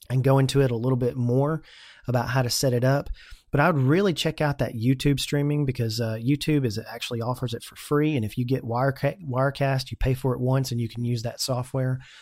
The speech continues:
and you can stri-, uh, stream to YouTube for free. And, uh, people can go to YouTube. It's a very, you know, it's not some arbitrary website. You can probably embed it on your personal website, um, which would be really good because you can, uh, not personal website, but your church website, which would be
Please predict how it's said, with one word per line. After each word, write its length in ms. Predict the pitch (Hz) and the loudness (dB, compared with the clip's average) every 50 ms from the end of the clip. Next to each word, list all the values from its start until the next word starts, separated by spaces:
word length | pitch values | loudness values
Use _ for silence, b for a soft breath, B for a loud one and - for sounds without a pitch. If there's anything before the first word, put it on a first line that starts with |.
| B B B B - | B B B B -8
and 120 | 117 117 | -6 -4
you 80 | 117 113 | -4 -4
can 120 | - 113 | -4 -6
stri-, 420 | 107 - - 127 120 123 123 - - | -6 -4 -4 -2 -2 -2 -4 -6 -6
uh, 40 | 120 | -6
stream 340 | - - - 120 120 117 | -6 -4 -2 -2 -4 -4
to 120 | 113 - 107 | -4 -6 -4
YouTube 380 | 110 120 113 - - 123 113 | -4 -4 -4 -2 -2 -2 -2
for 160 | - - - - | -4 -10 -16 -12
free. 420 | - - 135 131 131 131 131 131 B B B B B B B - | -4 0 2 2 4 2 2 0 B B B B B B B -4
And, 280 | 123 120 120 117 117 120 | -2 0 0 2 0 0
uh, 180 | 117 117 120 | 0 0 -2
people 280 | - - 156 151 156 143 | 0 0 0 2 0 0
can 140 | - 151 147 | 2 4 4
go 80 | 151 | 4
to 80 | 147 147 | 4 4
YouTube. 380 | 143 151 147 - 160 156 151 | 2 2 2 2 0 0 0
It's 120 | 143 - - | 0 -2 -2
a 60 | 110 | 0
very, 380 | 117 131 131 127 127 123 123 151 | 0 2 2 2 2 0 -2 -2
you 160 | 160 139 127 117 | -4 -4 -2 -2
know, 140 | 117 120 | -2 -4
it's 160 | 127 123 - - | -6 -4 -2 0
not 180 | 131 131 - | 0 0 0
some 180 | - - 131 127 | 0 0 0 2
arbitrary 440 | 127 131 131 135 - - 135 131 127 | 2 2 0 0 2 2 2 4 4
website. 460 | 127 131 131 131 - 139 135 131 135 | 4 2 2 2 0 2 2 2 0
You 80 | 127 | 0
can 180 | 123 123 120 113 | -2 -2 -4 0
probably 440 | - 143 139 131 127 123 135 131 135 131 | 2 2 2 2 2 2 2 2 2 0
embed 360 | 127 120 113 107 120 123 131 | -2 -2 0 0 2 2 2
it 140 | 139 - 120 | 0 0 -2
on 200 | 123 123 123 120 | -6 -6 -4 -4
your 160 | 117 113 107 | -4 -6 -6
personal 580 | - - 131 123 - 147 147 147 147 147 143 - 139 | -6 -6 -6 -4 -4 -2 -2 -2 -2 -4 -4 -2 0
website, 520 | 139 139 - - 151 151 175 185 - - B B B B B B B B - | 0 0 0 -2 -2 -2 -4 -6 -10 -16 B B B B B B B B -2
um, 460 | 131 123 117 113 117 113 113 123 - - | 0 0 0 0 -2 -2 -4 -6 -6 -4
which 180 | 127 123 - - | -4 -2 -2 -2
would 120 | 123 117 | 0 0
be 120 | 120 123 120 | 2 2 2
really 240 | 123 127 123 123 | 2 2 2 2
good 240 | 117 120 127 139 147 | 2 2 2 2 2
because 260 | 135 131 - 123 110 | 2 0 0 0 0
you 80 | 123 123 | 0 -2
can, 200 | - 123 120 117 | -2 -2 -4 -4
uh, 140 | - 123 123 | -4 -4 -4
not 220 | 123 120 110 - | -4 -4 -6 -4
personal 320 | - 120 110 - 110 101 101 | -6 -6 -4 -4 -6 -8 -8
website, 320 | 101 - - 113 107 110 | -8 -8 -8 -10 -10 -10
but 140 | 110 - - | -10 -12 -12
your 60 | 104 | -8
church 260 | - - 127 117 - | -4 -4 -4 -2 -2
website, 460 | - 127 120 - - 135 131 139 139 B B B B B B B B B B | -2 -2 -2 -2 -2 -2 -2 -2 -4 B B B B B B B B B B
which 180 | - 139 131 135 | 0 0 2 2
would 120 | 131 120 | 0 0
be 140 | 123 120 113 | 0 0 -2